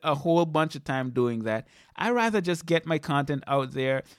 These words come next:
Um, if I think about something to write about or to make a video about, I make the video, I put it out there, and then I think, "What's the best title for this?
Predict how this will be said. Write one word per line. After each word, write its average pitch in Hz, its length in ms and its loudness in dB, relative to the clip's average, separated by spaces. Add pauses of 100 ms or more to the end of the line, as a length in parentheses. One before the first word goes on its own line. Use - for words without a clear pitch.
(140)
Um, 120 380 0
if 135 160 -4
I 113 80 0
think 175 240 -2
about 160 220 2
something 147 320 0
to 147 100 0
write 139 240 4
about 131 320 2
or 120 160 0
to 120 100 -6
make 123 220 -4
a 127 60 -4
video 131 360 -2
about, 127 420 0
I 113 140 -8
make 135 320 -4
the 143 60 -4
video, 135 320 -2
I - 20 -2
put 190 260 -2
it 190 80 -2
out 156 260 2
there, 131 340 0
and 120 120 -6
then 127 140 -2
I 123 80 0
think, 147 300 -4
"What's 117 240 -6
the 113 80 -6
best 127 340 -4
title 196 300 0
for 208 180 0
this? 202 320 -2